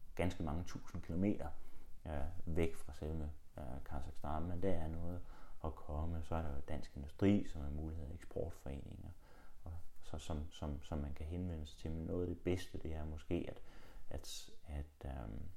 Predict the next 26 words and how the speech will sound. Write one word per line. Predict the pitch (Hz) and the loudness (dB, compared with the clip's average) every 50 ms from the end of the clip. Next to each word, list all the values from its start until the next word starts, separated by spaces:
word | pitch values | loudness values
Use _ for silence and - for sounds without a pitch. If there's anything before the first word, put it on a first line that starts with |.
| - - - - | 2 6 6 6
at | - - | 6 4
se | - - - 92 - - - - | 0 0 2 2 2 2 0 -2
på | - | -4
de | 71 - 78 78 76 80 - | -2 0 0 0 0 0 -2
eksisterende | - - 80 - - - 87 82 80 - - - - | -4 -4 -4 -2 2 2 4 4 2 0 0 -2 0
danske | - 67 67 82 - - - - | 0 0 -2 -2 -4 -6 -6 -6
selskaber, | - - 85 - - - - - 64 62 - - - | -4 -2 0 0 -2 -2 -4 -2 -2 -2 -2 -2 -2
der | - 73 | -2 -2
er | 67 65 69 73 | -2 0 0 -2
derude, | 76 85 78 78 - - 85 87 87 92 92 87 87 | -2 -2 -4 -4 -2 0 0 2 2 0 0 -2 -4
og | - - | -6 0
søge | - 95 90 92 | 2 4 4 4
på | - - - - | 2 -2 -4 -2
dem, | 85 85 87 - - - - - - - - - - | 0 0 0 -2 -2 -4 -4 -2 0 0 0 0 0
og | - - | -2 -4
prøve | - - 80 80 87 87 85 85 | -2 0 2 2 4 4 2 4
via | 85 85 85 78 | 4 4 4 4
dem | 76 85 85 82 90 90 90 | 4 6 6 6 4 4 4
at | - | 2
få | - - 82 85 85 78 | 2 2 2 2 0 -2
en | 71 67 69 - - - - - - - - - - | -2 -4 -4 -6 -10 -14 -14 -14 -14 -12 -10 -8 -4
kontakt | - - 85 76 - 78 76 - - - | -2 0 0 0 0 0 0 0 -2 -2
derude, | 80 76 85 90 87 87 90 90 85 80 | 0 0 0 0 0 0 0 0 -2 -2
eller | 78 73 76 | -4 -4 -2
gode | - 82 80 85 85 82 | 0 2 2 2 2 2
råd | 80 - - - - | 2 2 2 0 0